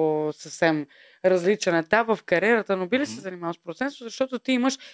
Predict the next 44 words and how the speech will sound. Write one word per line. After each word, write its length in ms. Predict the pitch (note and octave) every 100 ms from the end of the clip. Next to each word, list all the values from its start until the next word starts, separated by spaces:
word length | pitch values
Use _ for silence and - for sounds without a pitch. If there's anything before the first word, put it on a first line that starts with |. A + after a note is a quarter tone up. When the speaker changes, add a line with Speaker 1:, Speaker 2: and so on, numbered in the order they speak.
| -
Speaker 1:
лидерските 440 | A3+ B3+ C4 C4 -
качества 640 | - G#3 - - - F4 F4+ - - -
и 220 | A3+ -
знаеш 380 | F#3+ F#3+ C4 C#4+
какво 260 | - - B3+
да 100 | B3+
кажеш 420 | A#3+ A#3+ A#3+ -
на 100 | G3+
някой 320 | G3+ G#3 A3+
човек 260 | - A3 A#3
в 160 | G3+
някакъв 460 | G#3 G#3 - - -
момент, 300 | G#3 A3+ B3
който 300 | - A#3+ -
той 180 | - A#3
не 100 | A3+
се 120 | A3
чувства 320 | - G#3+ G3+
добре, 320 | F3 D#3 G#3+ _ _
за 140 | F#3 F#3
да 80 |
го 60 | F3+
мотивираш 440 | F3 E3+ F#3+ A3+
да 80 | G#3
прави 320 | - G3 F#3+
нещо. 320 | F#3+ E3+ - _ -
Speaker 2:
А 80 | -
ти 160 | -
знаеш, 340 | G#2+ A#2 C3 C3
защото 280 | B2 - B2+
в 160 | -
къщата 340 | - - - C3
ти 140 | G#2
казах, 380 | - F#2 A#2 -
„Вивке, 320 | - - - B2+
е 60 |
така, 220 | - -
е 100 | -
така, 260 | - - F2
добре.“ 280 | A2+ G#2 -
Speaker 1:
Да, 120 | C#3+
така 240 | C3 B2+ B2+
е. 80 | B2+
Speaker 2:
Ам, 540 | C3 B2+ B2+ C3 B2